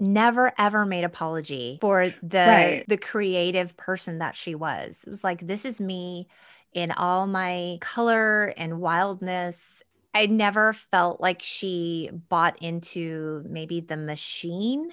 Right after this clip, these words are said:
Speaker 1: or
Speaker 2: Right.
Speaker 1: allowed herself to be influenced in that way. In fact, if anything, she probably had to fight the good fight for a lot of her career,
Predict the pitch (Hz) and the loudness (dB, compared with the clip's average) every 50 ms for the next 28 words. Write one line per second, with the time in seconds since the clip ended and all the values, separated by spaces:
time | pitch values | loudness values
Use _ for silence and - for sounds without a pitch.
0 | _ - - 202 208 196 196 190 226 233 196 185 156 165 185 208 208 220 226 214 | _ -4 0 4 6 6 8 8 8 8 8 6 6 4 4 2 2 0 -2 -2
1 | - - 233 208 214 214 220 - - - - - 180 170 180 180 175 160 - 143 | 0 2 4 4 4 2 0 -6 -12 -14 -10 -10 -6 -4 -4 -4 -4 -4 -6 -8
2 | 156 165 - 196 190 190 196 208 208 - - 202 190 185 175 170 - - 156 151 | -10 -8 -6 -4 -2 -2 -4 -4 -6 -6 -6 -4 -2 -2 -2 -4 -4 -6 -6 -6
3 | 147 156 175 202 233 254 254 - 208 208 208 202 175 180 - - - _ _ - | -6 -6 -6 -6 -6 -6 -6 -4 -2 0 2 2 2 2 0 -4 -18 _ _ -8
4 | 190 - - 160 175 185 190 - 220 202 190 - - 185 - - 190 180 180 175 | -8 -6 -6 -8 -6 -6 -6 -6 -6 -6 -6 -6 -8 -6 -2 -2 -2 -2 -2 -4
5 | 170 165 156 - - 175 170 160 156 - - 170 156 - - 160 - 160 - _ | -4 -4 -4 -2 -2 -2 -2 -4 -6 -6 -6 -6 -6 -6 -8 -8 -8 -8 -8 _
6 | - 185 180 151 147 - - - - - 180 170 175 175 165 156 175 185 170 - | -4 -2 -2 -2 -2 -4 -6 -8 -6 -2 -2 -2 -2 -2 -2 -2 -2 -2 -4 -6
7 | - 147 - - 175 156 165 190 202 175 139 - 58 - - | -8 -8 -8 -6 -6 -6 -4 -4 -2 -2 -2 -2 -4 -6 -8